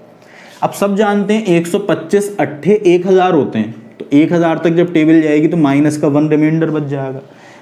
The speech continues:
अब अगर negative remainder one है तो positive रिमाइंडर वन ट्वेंटी फ़ाइव होगा कि नहीं?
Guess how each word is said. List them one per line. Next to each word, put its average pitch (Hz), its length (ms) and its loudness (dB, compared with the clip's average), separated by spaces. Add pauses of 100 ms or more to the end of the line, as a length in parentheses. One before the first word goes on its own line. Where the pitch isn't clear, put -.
(100)
अब 170 120 0
अगर 196 180 0
negative 160 500 2
remainder 170 440 2
one 147 260 0
है 143 260 2
तो 185 140 0
positive 151 540 2
रिमाइंडर 156 400 4
वन 143 260 2
ट्वेंटी 143 320 2
फ़ाइव 143 300 0
होगा 123 260 0
कि 190 120 0
नहीं? 180 280 0